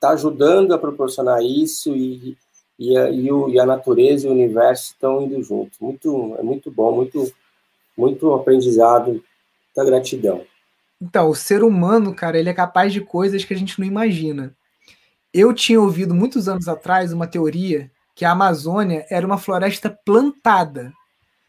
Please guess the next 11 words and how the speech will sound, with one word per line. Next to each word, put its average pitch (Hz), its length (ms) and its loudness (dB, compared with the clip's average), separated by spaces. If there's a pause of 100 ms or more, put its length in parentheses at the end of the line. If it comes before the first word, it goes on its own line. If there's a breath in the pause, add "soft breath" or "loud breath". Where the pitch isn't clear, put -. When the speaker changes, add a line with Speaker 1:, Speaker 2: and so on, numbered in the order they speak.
(220)
Speaker 2:
E 196 120 0
aí, 202 220 4
uma 254 200 4
vez 214 220 2
eu 214 100 2
falando 196 340 -2
isso 202 220 -4
num 185 100 -6
curso 185 240 -10
de 180 120 -8
permacultura, 185 920 -4